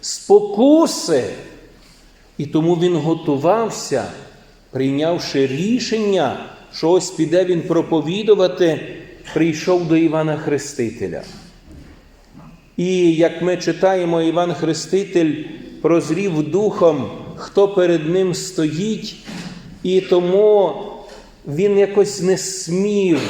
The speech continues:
вчинити над Ісусом ті самі обряди, які чинив над іншими грішниками. Але що він, е, робив? Він просто робив такий знак, омивав їх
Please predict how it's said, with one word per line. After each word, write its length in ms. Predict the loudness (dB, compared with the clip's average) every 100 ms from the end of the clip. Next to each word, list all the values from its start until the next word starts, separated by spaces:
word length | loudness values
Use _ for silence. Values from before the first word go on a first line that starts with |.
| -8 -12 -14 -16
вчинити 760 | -14 -14 -2 2 4 2 2 2
над 240 | 2 2
Ісусом 580 | 0 0 -2 0 -2 -2
ті 340 | -4 -6 -6 -8
самі 400 | -4 0 2 2
обряди, 720 | 2 0 2 2 2 2 0 -8 -16 -18 -2
які 360 | -2 0 -2 -4
чинив 500 | -2 0 2 0 0
над 180 | -2 -2 -4
іншими 500 | -4 -4 -2 -2 -2
грішниками. 880 | -4 -4 -6 -4 -4 0 0 -2 -4 -10 -20 -20 -2
Але 260 | 0 2 0
що 340 | 0 4 4
він, 260 | 4 0 -2
е, 520 | -2 0 2 4 4
робив? 420 | 2 2 0 0 -4 -14 -18 -20 -12 -4
Він 220 | -4 -2
просто 880 | 2 2 2 -2 2 2 2 -2 -12 -16 -4
робив 480 | -2 2 4 4 2
такий 400 | -2 -2 -4 -4
знак, 680 | -4 -2 0 0 0 -4 -6
омивав 680 | -2 0 2 2 2 0 -6
їх 340 | -6 -8 -12